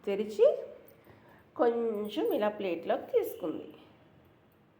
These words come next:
ఆ కరకరలాడే ఎల్లో మిక్స్చర్ నోట్లో పడగానే సిరి కనిపించింది. "అబ్బో, ఈ మిక్స్చర్కి ఒక మంత్రం ఉన్నట్టుంది. ఒక్కొక్క గింజ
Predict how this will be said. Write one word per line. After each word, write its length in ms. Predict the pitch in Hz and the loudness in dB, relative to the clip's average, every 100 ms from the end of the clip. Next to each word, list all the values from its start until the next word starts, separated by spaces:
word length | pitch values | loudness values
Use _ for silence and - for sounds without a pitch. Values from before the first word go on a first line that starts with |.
| _ - - - - - | _ -20 -20 -20 -20 -6
ఆ 60 | 196 | -6
కరకరలాడే 800 | 190 180 185 226 226 220 208 196 | -4 -4 -2 0 0 0 0 -2
ఎల్లో 280 | 190 214 | -2 -2
మిక్స్చర్ 500 | 214 196 - - 196 | -2 -4 -6 -6 -4
నోట్లో 320 | 180 180 190 202 | -2 -4 -4 -6
పడగానే 840 | 190 180 190 208 233 285 254 180 - - - - | -4 -2 -2 0 0 0 -2 -4 -10 -18 -20 -4
సిరి 160 | 233 226 | -2 0
కనిపించింది. 800 | 226 190 202 190 220 190 165 156 - | -2 -4 -6 -10 -12 -8 -8 -10 -12
"అబ్బో, 1300 | 170 165 - - - 185 185 208 226 233 220 190 180 - - - - - | -12 -12 -14 -20 -2 2 4 8 10 10 8 4 -2 -8 -16 -20 -20 -14
ఈ 140 | 208 202 | -6 -6
మిక్స్చర్కి 960 | 180 175 - - 233 233 226 240 330 466 | -6 -10 -12 2 2 2 -4 0 4 4
ఒక 160 | 320 | 2
మంత్రం 680 | 202 170 165 180 185 285 320 | -6 -6 -8 -4 0 0 2
ఉన్నట్టుంది. 880 | 269 285 285 262 247 233 208 - - - - - - - | 0 0 0 0 0 -2 -2 -4 -12 -20 -20 -20 -16 -2
ఒక్కొక్క 720 | 208 - - 240 226 - 220 | -2 -2 4 4 4 -2 0
గింజ 640 | 185 196 185 208 220 233 | 0 -2 -6 -4 -6 0